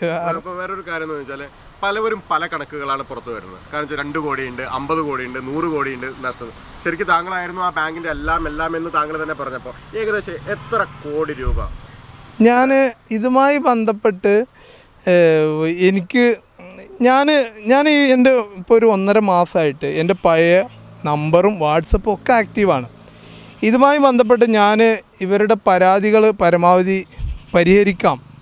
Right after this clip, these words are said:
Speaker 2: എന്ന് ഞാൻ പറഞ്ഞപ്പോൾ എൻ്റെ ഫോണിലേക്ക് വന്നത് ഒരു പത്തോ മുപ്പതോ ആളുകൾ മാത്രമാണ്. അത്, അത് തന്നെ അവിടുന്ന് ബാങ്കിൽ നിന്ന് പൈസ കിട്ടുന്നില്ല,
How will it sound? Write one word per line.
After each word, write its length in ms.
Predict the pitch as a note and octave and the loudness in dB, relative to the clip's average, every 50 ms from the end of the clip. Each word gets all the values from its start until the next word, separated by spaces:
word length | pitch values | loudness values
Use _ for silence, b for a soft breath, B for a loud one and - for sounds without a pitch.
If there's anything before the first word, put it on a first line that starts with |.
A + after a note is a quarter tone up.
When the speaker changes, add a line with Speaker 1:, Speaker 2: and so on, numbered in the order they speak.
| - - | -10 -8
Speaker 2:
എന്ന് 200 | E3+ E3+ F3+ G3+ | -6 -2 -2 0
ഞാൻ 260 | G3 F3+ F3+ F3 F#3 F#3 F3 - | 0 2 2 2 0 0 2 2
പറഞ്ഞപ്പോൾ 500 | E3 D3 C#3+ D3 C#3+ C#3 C#3+ - C3+ C#3 - b b b b b b b b b b b b - - - | 2 2 2 0 -2 -4 -4 -6 -8 -10 -10 b b b b b b b b b b b b -8 -2 2
എൻ്റെ 200 | A#3 B3+ C#4 D#4+ | 2 4 4 2
ഫോണിലേക്ക് 840 | D4+ B3+ C#4 C4 B3+ C4 C4 C4+ A3+ - - C4+ C4+ B3+ A3 G3 G3 | 2 2 4 4 4 4 4 2 0 0 0 2 2 2 2 0 2
വന്നത് 360 | G#3 G3+ G3+ G#3 G#3 A3 G#3+ A3 | 2 2 4 4 2 4 6 4
ഒരു 120 | G#3+ G#3+ G3 - | 4 4 2 0
പത്തോ 320 | F#3 F3 - - G#3+ A3 | 0 0 0 2 2 2
മുപ്പതോ 440 | G#3+ G3+ F3 E3+ - G3 F#3+ F#3+ G3 F#3 E3+ E3+ | 2 2 -2 -2 0 2 2 4 4 4 4 4
ആളുകൾ 260 | E3+ E3+ F3 F#3 F3+ | 4 4 4 2 2
മാത്രമാണ്. 640 | F3+ E3 D3+ D3 D3 C#3 - E3 D3+ C3+ A#2+ A#2 G#2+ - - - - - - - - - | 2 2 0 0 -2 -2 -2 -2 0 0 -2 -4 -8 -14 -20 -20 -20 -20 -20 -20 -10 -6
അത്, 280 | D#3 D3+ E3 G#3+ A#3 A#3+ | -4 0 2 4 2 2
അത് 200 | G3+ F#3 F#3 F#3 | 2 0 0 2
തന്നെ 300 | G#3 A#3 A#3 A#3+ B3 C4+ | 2 2 2 2 2 2
അവിടുന്ന് 320 | B3+ A3 A3 G3+ G#3+ A3+ | 4 4 2 2 0 0
ബാങ്കിൽ 280 | G3 G3 F#3 F#3+ F#3+ G3 | 2 2 2 2 0 -2
നിന്ന് 140 | G#3 G#3 G3 | -2 0 0
പൈസ 220 | F#3+ F3+ - - | 0 0 0 -2
കിട്ടുന്നില്ല, 680 | F#3 F3+ E3+ E3+ - F3 E3+ E3+ E3 D#3+ E3 E3+ F3+ | -2 -4 -4 -2 -4 -4 -4 -4 -4 -2 -2 -2 -4